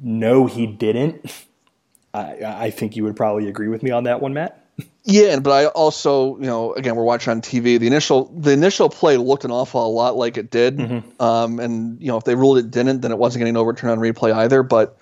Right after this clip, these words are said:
Speaker 1: It, oh, it
Speaker 2: um,
Speaker 1: was getting, it's going to stand as called no matter what way it
Speaker 2: Exactly.
Speaker 1: had, yeah.
Speaker 2: But I, what I'll say to that is Penn State took advantage of it, and, you know, they could have very easily, after going three and out, gone three and out again and ended up punting it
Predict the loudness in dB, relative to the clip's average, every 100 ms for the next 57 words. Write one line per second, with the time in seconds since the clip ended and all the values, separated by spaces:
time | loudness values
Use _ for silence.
0 | _ 4 8 10 10 10 6 0 0 -2
1 | -6 -12 _ _ _ _ _ -4 0 0
2 | 0 -4 -6 -6 -6 -8 -8 -4 -2 -4
3 | -6 -8 -2 -2 0 2 2 2 -2 -2
4 | -8 -18 _ -2 -2 -2 -6 -2 -2 0
5 | 0 2 0 -2 -2 0 0 0 0 -4
6 | -6 -8 -6 -4 -4 -4 -6 -4 -4 2
7 | 2 4 2 0 -4 -4 -6 -8 -14 _
8 | _ -6 -4 0 0 2 4 4 2 2
9 | 2 2 -2 -4 -4 -2 -2 -2 0 4
10 | 2 2 0 -2 -2 0 2 2 2 2
11 | 2 0 -2 -2 -2 -2 0 0 2 0